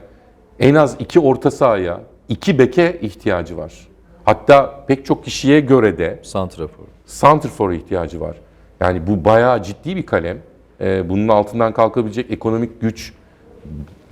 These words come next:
Speaker 1: dövizin de geldiği noktayla, e, nokta uyarınca çok, e, rasyonel bir şey değil yani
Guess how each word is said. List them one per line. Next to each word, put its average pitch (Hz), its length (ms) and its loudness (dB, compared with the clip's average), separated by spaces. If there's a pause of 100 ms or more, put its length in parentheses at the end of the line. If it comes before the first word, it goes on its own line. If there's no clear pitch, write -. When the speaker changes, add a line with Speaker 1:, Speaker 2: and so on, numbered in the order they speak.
Speaker 1:
dövizin 110 440 6
de 160 80 4
geldiği 101 440 -2
noktayla, 92 580 -4 (320)
e, 98 320 -2
nokta 95 260 0
uyarınca 92 480 0
çok, 143 180 0
e, - 120 -18 (1400)
rasyonel 127 500 2
bir 113 40 -8
şey 151 240 -2
değil 202 140 -8
yani 123 300 -2